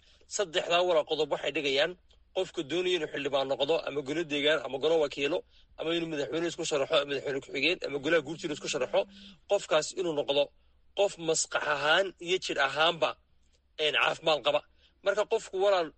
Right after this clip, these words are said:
jir ahaan, mas-, ma-, maskax ahaan inuu caafimaad qabo, diinteena Islaamka dhigaysaba qofaan, ee, maskaxdiisu dhanina waxba loo dhiibin. Laakiin walaal qofku inuu jir ahaan caafimaad qabo, annagu waxaan u aragnaa inay tahay qayb ka mid a faquuqa oo dadka baahiyaha gaarkaa qaba siyaasaddii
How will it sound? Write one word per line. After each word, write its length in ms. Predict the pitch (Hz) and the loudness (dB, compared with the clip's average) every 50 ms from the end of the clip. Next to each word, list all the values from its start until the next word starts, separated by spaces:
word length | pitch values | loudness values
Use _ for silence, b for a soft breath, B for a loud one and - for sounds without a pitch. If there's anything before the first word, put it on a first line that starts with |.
| _ | _
jir 160 | - - - - | -12 -6 -2 0
ahaan, 340 | 151 143 143 165 180 196 196 - | 0 0 2 2 2 2 2 0
mas-, 200 | 170 165 147 - - | -6 -10 -10 -10 -6
ma-, 220 | 196 185 175 - | -4 -4 -4 -2
maskax 260 | 160 147 - - - | -2 -4 -4 -4 -4
ahaan 240 | - 147 160 180 190 | -2 0 2 2 2
inuu 140 | 202 196 175 | 2 -2 -2
caafimaad 440 | - 117 135 139 - 165 180 175 156 - | 0 0 0 0 0 0 0 0 2 2
qabo, 180 | 147 151 156 175 | 0 0 0 -2
diinteena 340 | 156 185 202 - - 180 160 | -6 -8 -8 -6 -6 -6 -6
Islaamka 320 | 143 139 175 175 160 - 165 | -4 -2 -2 0 0 0 -2
dhigaysaba 420 | - 175 165 156 147 - 175 160 170 | -2 0 -2 -2 -2 -2 -2 -2 0
qofaan, 340 | - 175 - - 160 160 160 147 - B B B B B | 0 0 2 2 2 2 0 -2 -8 B B B B B
ee, 120 | B - 147 | B -10 -6
maskaxdiisu 520 | 151 135 - - - - 196 175 - 170 156 | -4 -4 -2 -2 -2 -2 -4 -4 -4 -2 0
dhanina 260 | 156 165 170 170 170 | 0 0 2 2 2
waxba 180 | 151 - 175 170 | 0 0 0 -2
loo 160 | 160 160 151 | -2 -2 -2
dhiibin. 280 | 139 135 131 127 131 - _ B B B B B B - | -2 -4 -4 -4 -6 -8 _ B B B B B B -2
Laakiin 380 | 156 156 151 - - 190 208 208 | 0 0 0 -2 -4 -4 0 2
walaal 220 | 202 180 160 147 | 2 2 2 2
qofku 260 | - 190 185 - - 185 | 0 -2 -4 -4 -8 -10
inuu 140 | 196 185 180 | -6 -6 -6
jir 160 | 160 - 151 151 | -4 -2 0 0
ahaan 200 | 151 156 175 180 | 2 4 4 4
caafimaad 440 | 131 123 151 143 - 165 165 151 - | 4 2 2 0 0 0 0 2 2
qabo, 200 | 135 135 156 196 196 - b b b b b _ | 0 0 0 0 -2 -2 b b b b b _
annagu 220 | 151 160 185 190 190 | -4 -2 0 0 0
waxaan 220 | 190 170 160 170 180 | 0 -2 -2 -2 0
u 80 | 170 | 2
aragnaa 380 | 165 160 156 147 156 147 147 143 | 2 2 2 2 2 0 0 0
inay 220 | 156 175 170 160 151 | 0 0 0 0 0
tahay 200 | - 160 165 165 | 0 0 0 0
qayb 180 | - 170 170 - | 2 0 -2 -2
ka 100 | - 180 | -4 -8
mid 120 | 165 165 151 | -6 -4 -4
a 60 | 143 | -4
faquuqa 480 | - - 120 123 160 156 147 - 165 165 - b b b b b _ - | -4 -4 -4 -2 0 -2 0 0 0 -2 -2 b b b b b _ -2
oo 100 | 147 156 | -2 0
dadka 280 | 147 185 185 - - 160 | 2 0 -2 0 -2 -2
baahiyaha 420 | 131 147 147 147 151 160 170 160 | 2 2 2 2 2 2 2 2
gaarkaa 360 | 156 170 165 156 - 160 151 147 | 4 4 2 2 2 2 0 2
qaba 180 | - 147 139 151 | 2 0 -2 -2
siyaasaddii 560 | - - 151 139 131 - 180 160 127 139 123 | -2 -2 -2 -2 0 0 -2 -4 -4 -6 -10